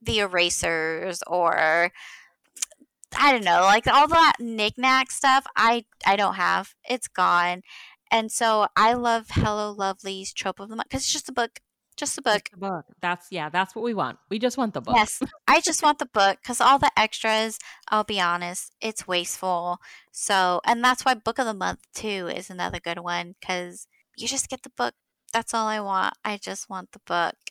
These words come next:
Speaker 1: And then you s-, you get the special editions too. I know with Hello Lovely,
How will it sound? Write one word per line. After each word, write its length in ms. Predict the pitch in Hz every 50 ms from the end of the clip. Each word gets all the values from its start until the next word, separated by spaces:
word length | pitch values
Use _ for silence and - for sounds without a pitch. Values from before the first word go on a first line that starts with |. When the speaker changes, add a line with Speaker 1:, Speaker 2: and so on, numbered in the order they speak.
| - _
Speaker 1:
And 140 | 214 214 202
then 120 | 214 208
you 100 | 208 202
s-, 180 | 208 - - - - - - - -
you 100 | - 254 262
get 120 | 254 254
the 80 | - 262
special 420 | - - - 311 311 - - 240
editions 560 | 214 - 190 185 185 - - 196 190 - - -
too. 280 | - - - 262 240
I 100 | 214 196
know 140 | 190 190 190
with 120 | 185 180 -
Hello 360 | - - 233 240 226 214 202 185
Lovely, 520 | 185 180 175 175 - 180 175 175 180 -